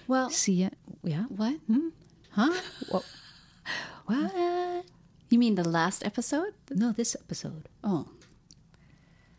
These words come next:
Speaker 2: Well, and the last one too, I guess, right?
Speaker 1: Yeah.
Speaker 2: The roses one?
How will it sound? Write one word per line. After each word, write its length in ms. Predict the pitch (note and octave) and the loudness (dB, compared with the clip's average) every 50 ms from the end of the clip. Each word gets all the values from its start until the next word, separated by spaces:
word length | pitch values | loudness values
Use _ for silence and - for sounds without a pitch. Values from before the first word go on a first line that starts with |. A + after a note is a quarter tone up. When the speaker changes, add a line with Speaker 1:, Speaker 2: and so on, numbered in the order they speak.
| - - | 2 4
Speaker 2:
Well, 140 | B3 B3+ - | 4 4 6
and 220 | A#3 A3+ C4+ C#4+ | 6 4 6 6
the 80 | A3+ E3+ | 4 4
last 320 | D3+ C#3+ C#3 C3+ - - | 4 4 4 2 2 0
one 100 | D3+ C#3 | 0 0
too, 180 | C3 - F3 D3+ | 0 0 0 0
I 120 | A#2+ A#2+ | 0 -2
guess, 300 | A#2+ B2+ A#2+ B2+ - - | -4 -6 -4 -4 -4 -4
right? 200 | - C3 C3 C#3 - - - - | -4 -4 -6 -6 -8 -12 -10 -4
Speaker 1:
Yeah. 140 | G3 E3+ D#3+ | -2 0 0
Speaker 2:
The 80 | F3 | 0
roses 480 | D#3+ D#3+ D#3+ D3 D3 D3+ D3 E3 D#3+ - | 2 2 2 2 2 2 2 0 0 0
one? 240 | G3 F#3+ G3+ G#3+ | 0 0 0 0